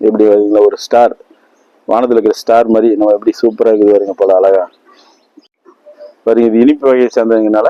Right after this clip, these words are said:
நான் சொன்ன மெத்தட்லயும் சாப்பிடலாம், இல்லைன்னா அப்படியே சாப்பிடலாம். இங்க பாருங்க, செம்மையா இருக்குது இந்த பழம். நீங்களும் உங்க மாடி தோட்டத்துல வாங்கி இந்த செடி வளர்க்குறீங்க, பழத்தை இயற்கை முறையான முறையில் சாப்பிட்றீங்க.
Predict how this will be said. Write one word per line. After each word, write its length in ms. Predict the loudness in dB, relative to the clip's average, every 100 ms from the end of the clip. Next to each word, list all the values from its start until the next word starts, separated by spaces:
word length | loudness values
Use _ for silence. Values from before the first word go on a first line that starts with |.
| -4
நான் 240 | -6 -6 -2
சொன்ன 160 | -2 0
மெத்தட்லயும் 440 | 0 0 0 -2
சாப்பிடலாம், 380 | -4 0 -2 -2
இல்லைன்னா 320 | -2 0 0 -2
அப்படியே 360 | -4 0 2 2
சாப்பிடலாம். 380 | 0 -2 0 -2
இங்க 120 | 2
பாருங்க, 200 | 0 0 -6 -10 _ _ _ -20 _ _ _ -20 _ -20 -20 -20 _ _ -20 -20 _ _ _ _ _ _ _ -20 -20 -20 -20
செம்மையா 460 | -4 -2 0 0 0
இருக்குது 260 | 0 -4
இந்த 100 | -6
பழம். 260 | -2 -2 -2 _ _ _ _ -20 -20 -20 -20 _ _ _ _ _
நீங்களும் 400 | -6 0 2 2
உங்க 120 | 0 -2
மாடி 180 | -2 -4 -6
தோட்டத்துல 380 | -4 -2 0 0
வாங்கி 240 | 0 0
இந்த 160 | 0 -2
செடி 200 | -2 0
வளர்க்குறீங்க, 520 | 2 0 0 -2 0 -4 -4 _ _ -20 -20 _
பழத்தை 340 | -2 -2 -2 -6 -6 -12
இயற்கை 400 | -2 -2 0 -2
முறையான 320 | 0 0 0
முறையில் 320 | 0 -2 -2
சாப்பிட்றீங்க. 460 | -6 -4 -4 -6